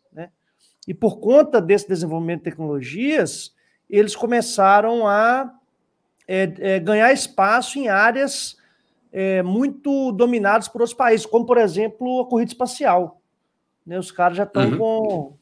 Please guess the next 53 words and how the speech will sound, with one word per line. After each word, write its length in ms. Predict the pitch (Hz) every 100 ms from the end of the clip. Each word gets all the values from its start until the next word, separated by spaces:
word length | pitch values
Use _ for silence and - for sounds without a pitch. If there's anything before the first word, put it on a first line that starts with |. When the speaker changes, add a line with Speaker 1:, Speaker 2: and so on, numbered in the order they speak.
| _
Speaker 1:
muito 200 | 202 -
satélite, 960 | 220 - - 190 214 214 196 170 - 160
os 140 | 156
caras 240 | 185 185
têm, 180 | - 208
acho 160 | 202 -
que, 60 |
coisa, 400 | - 196 175 143 _ _ _ _ _
tem 80 | 247
alguma 200 | 254 302
coisa 340 | 294 247 247 208
lá 100 | 208
que 120 | 202
eles 160 | 151 -
colocaram 400 | 190 170 190 202
na 100 | 175
Lua, 340 | 180 220 208
que 100 | 175
foi 120 | 190
o 60 | 190
primeiro 440 | 180 196 208 165 - _ _ _ _ 82 _
país 380 | 175 165 190 190
que 80 | -
colocou, 440 | 156 139 185 208
não 80 | 202
me 40 | 208
lembro 160 | 208
exatamente 300 | 170 170 170
o 20 |
que 80 | 156
que 140 | - 156
era, 240 | 190 151
se 100 | -
é 20 |
uma 80 | 135
sonda, 520 | - - 196 220 147
eu 100 | 143
acho 160 | 160 -
que 80 | 208
é 20 |
uma 60 |
sonda, 500 | 185 - 202 180 120 _ _ _ _ _ _ _
né, 140 | 165 175
que 100 | -
conseguiram 400 | 196 185 208 214
colocar 200 | 202 202
no 100 | 202
lado, 380 | 202 214 214
do 200 | 175 156
lado 200 | 180 196
escuro 380 | 185 - 247 269
da 80 | 185
Lua, 380 | 170 175 143